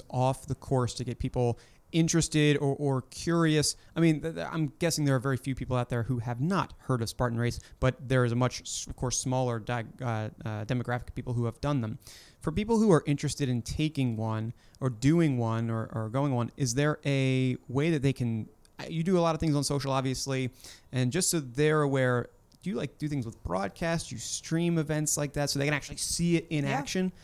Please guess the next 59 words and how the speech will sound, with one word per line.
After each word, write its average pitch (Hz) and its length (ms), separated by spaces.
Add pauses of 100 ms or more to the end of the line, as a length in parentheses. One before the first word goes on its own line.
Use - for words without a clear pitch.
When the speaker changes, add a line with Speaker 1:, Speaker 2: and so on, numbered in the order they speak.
(140)
Speaker 2:
Yeah. 190 140
Speaker 1:
How, 196 100
how 208 160
can 214 140
they 196 80
find 160 340
that? - 240 (120)
Speaker 2:
So 202 420
we 208 220
have, 208 280
um, 180 640
a 185 80
show 196 220
on 190 120
E 185 120
S 180 100
P 214 180
N, 180 240
so 185 120
you 170 180
can 175 180
watch 170 240
our, 160 380
uh, 165 60
championships 175 600
on 185 140
E 180 80
S 175 140
P 180 160
N. 160 240
Speaker 1:
Yep. 160 60
Speaker 2:
There's 127 180
also 170 640
Facebook 165 420
Live 160 460
that, 156 280
you 156 80
know, 160 80
streams 170 340
our 160 160
races. 160 380
So 160 140
we 160 100
have, 165 260
uh, 156 280 (320)
d-, - 80
at 170 240
different 190 340
points 170 300
in 165 100
time, 156 400
we, 151 140
we 156 240
show 165 240
our 156 160
races 156 320
on 151 120
Facebook - 380
Live. 247 300